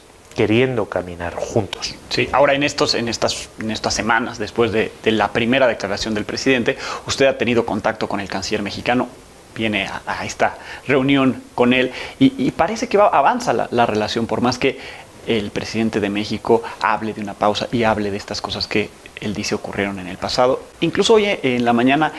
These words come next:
Speaker 2: él se refiere al embajador, al nuevo embajador ya ratificado ayer, como una persona que va a, a encargarse allá de recomponer esta,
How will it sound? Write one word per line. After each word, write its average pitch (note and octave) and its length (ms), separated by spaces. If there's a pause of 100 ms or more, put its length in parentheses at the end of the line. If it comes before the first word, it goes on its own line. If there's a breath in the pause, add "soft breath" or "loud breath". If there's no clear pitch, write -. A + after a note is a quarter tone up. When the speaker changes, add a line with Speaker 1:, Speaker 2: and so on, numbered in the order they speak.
(220 loud breath)
Speaker 2:
él C#3 100
se D#3 120
refiere C#3 600
al G2+ 260
embajador, A2+ 480
al A#2 80
nuevo A#2 160
embajador A2 400
ya G#2+ 160
ratificado G#2+ 600
ayer, A#2 280 (260 loud breath)
como C3 120
una C#3+ 120
persona C#3 320
que C3 100
va C3+ 280 (180)
a, A2+ 240
a A#2+ 100
encargarse A#2 500
allá A2 200
de A2 200
recomponer A#2 720 (320 loud breath)
esta, - 420